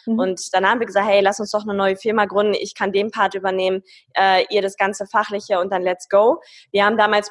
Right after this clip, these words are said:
Speaker 2: Projekte begleitet und, äh, vertrieben und, äh, verschiedene Investmentprodukte vertrieben, also, äh, soziale Investmentprodukte. Es war wirklich eine
Speaker 1: Ja.
Speaker 2: sehr spannende Zeit,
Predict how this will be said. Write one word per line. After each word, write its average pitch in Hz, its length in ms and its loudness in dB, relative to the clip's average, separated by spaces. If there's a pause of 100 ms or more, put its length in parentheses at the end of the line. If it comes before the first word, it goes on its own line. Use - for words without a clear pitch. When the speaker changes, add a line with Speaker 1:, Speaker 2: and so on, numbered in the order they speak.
Speaker 2:
Projekte 220 500 -2
begleitet 190 640 0
und, 196 300 -4
äh, 190 260 2
vertrieben 240 760 -6 (260)
und, 202 380 -2
äh, 196 240 4
verschiedene 196 880 0 (360)
Investmentprodukte 202 1040 -2
vertrieben, 165 480 -8
also, 175 240 -2
äh, 85 180 -8 (220)
soziale 185 480 2
Investmentprodukte. 180 840 -4
Es 175 100 -8
war 196 120 2
wirklich 202 280 -4
eine 196 100 -4
Speaker 1:
Ja. 202 100 4
Speaker 2:
sehr 220 80 2
spannende 214 400 -4
Zeit, 233 520 0